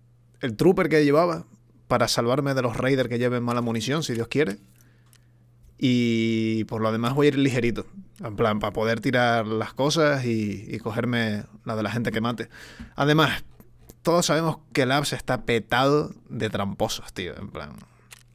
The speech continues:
está a reventar. Antes más, no sé si ahora sigue estando igual de feo, pero es que no he jugado a Labs en, en un wipe. O sea, llevo sin jugar a Labs meses. Aunque antes era todo lo que jugaba, y ahora mírame.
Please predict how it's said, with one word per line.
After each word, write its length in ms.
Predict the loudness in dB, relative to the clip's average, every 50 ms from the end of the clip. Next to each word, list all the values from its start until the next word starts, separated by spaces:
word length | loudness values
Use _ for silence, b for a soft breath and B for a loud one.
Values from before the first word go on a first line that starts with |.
| -20 -20 _ _ _ _ _ B B B B B B B B B B B -6
está 220 | -2 6 8 8 8
a 40 |
reventar. 760 | 8 6 4 4 4 2 0 0 -2 -4 -4 -6 -10 -16 -20 -20 -10 -4
Antes 400 | 0 0 2 2 2 2 2 0
más, 400 | 0 2 2 2 0 0 -2 -6
no 160 | -4 -4 -2
sé 160 | -2 -2 -2
si 140 | 0 0 0
ahora 180 | 2 2 0
sigue 220 | -2 -2 -2 -2 -2
estando 320 | -2 -2 -2 -2 0 0
igual 180 | 0 0 0 0
de 80 | 0
feo, 300 | -2 0 0 0 -2 -2 -2
pero 140 | -2 -2 -2
es 80 | -2 -2
que 140 | -4 -2
no 60 | -2 -2
he 20 |
jugado 320 | 0 0 2 4 4 4
a 40 | 4
Labs 280 | 4 2 0 0 -2 -6
en, 180 | -4 -6 -6 -8 -6
en 160 | -4 -2 -2
un 100 | 0 2
wipe. 240 | 2 2 2 0 -4 -14 B B B B B B B B B B
O 60 | -2
sea, 100 | 0 0
llevo 240 | 2 2 2 0 0
sin 140 | 0 -2 0
jugar 200 | 0 2 2 2
a 60 | 2
Labs 220 | 2 0 0 -2
meses. 500 | -4 -4 -2 0 2 2 2 0 -2 -6 -14 -18 -20 _ _ b b b b b b b b b b b b b b b b b
Aunque 180 | -8 -4 -2 -2
antes 180 | 0 0 2
era 180 | 2 4 2 4
todo 120 | 4 4
lo 100 | 4 4
que 80 | 2 2
jugaba, 520 | -2 0 0 2 2 0 0 -2 -4 -4
y 20 | -4
ahora 140 | -4 -4 -4
mírame. 280 | -4 -6 -6 -10 -12